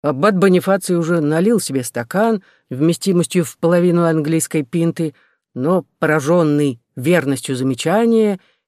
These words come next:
или стыдясь поступать прямо наперекор ему, оставил вино нетронутым и поспешил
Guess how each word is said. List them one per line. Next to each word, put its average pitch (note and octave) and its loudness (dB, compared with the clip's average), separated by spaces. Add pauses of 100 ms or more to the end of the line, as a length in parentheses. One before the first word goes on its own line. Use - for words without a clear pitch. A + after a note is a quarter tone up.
(140)
или D3+ 0
стыдясь F3+ 0
поступать E3+ -2
прямо E3+ 2
наперекор D3 0
ему, D3 0 (540)
оставил A#3 2
вино E3 2
нетронутым B3+ 0 (100)
и - -10
поспешил G3+ -2